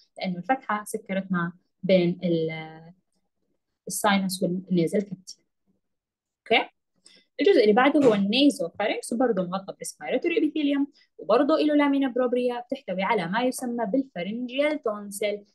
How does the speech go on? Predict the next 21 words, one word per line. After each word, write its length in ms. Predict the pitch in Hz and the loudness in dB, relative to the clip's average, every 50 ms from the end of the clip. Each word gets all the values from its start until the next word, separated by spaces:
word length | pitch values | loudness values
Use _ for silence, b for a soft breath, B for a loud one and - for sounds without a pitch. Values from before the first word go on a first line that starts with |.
| _ _ - | _ _ -2
اللي 140 | 190 214 226 | 2 4 6
هي 60 | 240 | 6
شو 120 | 233 302 294 | 6 6 4
نفسها 420 | 294 277 - 254 233 - 247 226 226 220 | 4 4 4 0 -2 -2 -2 -2 0 0
هاي؟ 260 | 208 208 214 214 208 - _ - - - _ - - | 0 0 -2 -4 -8 -14 _ -20 -20 -20 _ -8 -6
نفسها 300 | 185 - - - - 262 | -6 -6 -2 0 2 2
الأدينويد، 600 | - - 247 294 302 294 277 277 277 285 269 - _ _ _ _ _ _ _ _ _ | 4 4 4 4 6 6 6 6 4 4 2 0 _ _ _ _ _ _ _ _ _
تمام؟ 320 | - 190 180 190 233 302 339 | -4 -2 2 2 4 4 4
اللي 180 | 254 214 226 | 4 4 4
هي 40 | 220 | 4
كانت 300 | 220 233 226 226 226 247 | 4 2 0 -2 -2 -8
كثير 380 | - - _ - 262 254 254 - b b b _ _ | -14 -10 _ -2 0 0 -2 -4 b b b _ _
تنتفخ 400 | - 302 294 294 285 285 269 254 | 2 2 4 4 4 2 0 -2
عند 340 | 240 208 226 233 226 - - | -2 -2 -4 -4 -6 -6 -6
الأطفال 440 | 220 - 214 - - - 165 156 156 - - | -6 -6 -6 -8 -10 -10 -10 -10 -10 -12 -20
هاي. 100 | - 190 _ _ _ _ _ _ _ _ _ _ | -20 _ _ _ _ _ _ _ _ _ _ _
وفيها 300 | - 208 - 330 370 339 | -6 -2 0 2 2 4
برضه 320 | 269 294 294 277 220 240 - | 4 4 4 4 4 4 4
أوبننج 440 | 240 277 277 269 254 247 247 247 240 220 | 4 4 4 2 0 -2 -2 -4 -2 0
للإستيكياس 920 | 226 226 220 220 - 214 208 202 - - 214 202 202 - 185 180 185 - | 0 0 0 -2 -4 -6 -8 -6 -4 -4 -4 -4 -4 -4 -6 -8 -4 -2
تيوب. 320 | - 269 - - - - | -4 -4 -4 -6 -14 -20